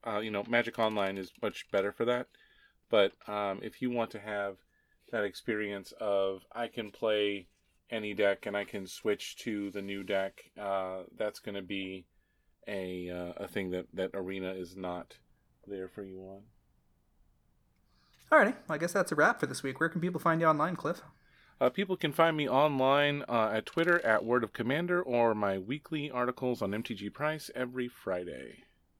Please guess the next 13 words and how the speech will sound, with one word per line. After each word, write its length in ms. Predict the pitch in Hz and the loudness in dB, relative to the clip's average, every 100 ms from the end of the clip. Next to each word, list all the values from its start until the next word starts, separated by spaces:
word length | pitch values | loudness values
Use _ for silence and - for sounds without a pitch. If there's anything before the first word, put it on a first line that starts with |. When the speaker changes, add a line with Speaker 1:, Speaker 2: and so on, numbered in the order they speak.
| _ _ _ _ _ - - _ | _ _ _ _ _ -20 -20 _
Speaker 2:
You 80 | - | -2
can 100 | 196 | 4
find 180 | 151 139 | 6 8
me 120 | 143 | 6
on 120 | 143 | 2
Twitter 280 | 139 139 190 | 2 2 4
at 180 | 180 - | 2 0
M 100 | 139 | -2
T 100 | 127 | -4
G 140 | 131 | -6
Critic, 400 | 123 - 170 202 - | -6 0 0 0 -4
as 160 | 131 | -4
ve-, 260 | - 135 | 2 2